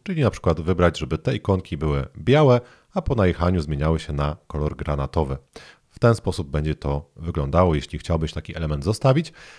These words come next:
Ja go nie chcę, więc klikam sobie tutaj na usuń. Następnie mamy elementy nawigacyjne. Jeśli klikniesz sobie tutaj, no to możesz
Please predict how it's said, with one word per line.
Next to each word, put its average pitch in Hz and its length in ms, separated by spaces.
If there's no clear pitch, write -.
Ja 135 140
go 165 140
nie 151 120
chcę, 151 280
więc 95 320
klikam 85 340
sobie 82 240
tutaj 80 340
na 127 200
usuń. 104 400
Następnie 170 400
mamy 120 220
elementy 107 500
nawigacyjne. 90 1000
Jeśli 92 340
klikniesz - 400
sobie 80 200
tutaj, 120 420
no 131 140
to 151 180
możesz 110 500